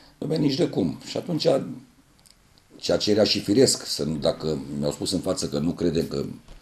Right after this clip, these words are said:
ați luat-o de acolo, au venit două persoane, un bărbat și o doamnă, și au recoltat încă o dată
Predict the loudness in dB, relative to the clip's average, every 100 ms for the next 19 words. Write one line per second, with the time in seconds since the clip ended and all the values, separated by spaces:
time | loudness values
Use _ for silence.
0 | -20 -4 2 2 2 -2 -2 0 0 2
1 | 2 2 2 0 -2 -4 -4 -6 -6 -6
2 | -6 -4 -2 -2 -4 -8 _ _ _ -20
3 | -20 -20 -14 4 6 8 4 4 4 4
4 | 2 4 2 4 2 0 -6